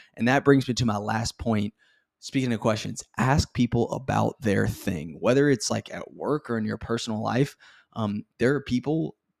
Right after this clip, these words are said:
that you know that have hobbies. Everybody has a hobby. And so if it's somebody who really enjoys their job,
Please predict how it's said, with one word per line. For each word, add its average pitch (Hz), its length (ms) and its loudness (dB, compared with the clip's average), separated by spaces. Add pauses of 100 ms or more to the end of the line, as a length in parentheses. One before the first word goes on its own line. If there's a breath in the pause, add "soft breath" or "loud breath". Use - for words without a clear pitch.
(260)
that 101 140 2
you 120 120 4
know 123 380 2
that 120 140 -4
have 135 220 -2
hobbies. 135 420 -4
Everybody 170 300 -4
has 196 160 -8
a 117 40 -10
hobby. - 380 -8
And 123 120 -4
so 135 160 4
if 131 120 0
it's 131 120 -4
somebody 143 320 2
who 131 140 2
really 131 240 4
enjoys 131 300 2
their 147 100 4
job, 131 480 2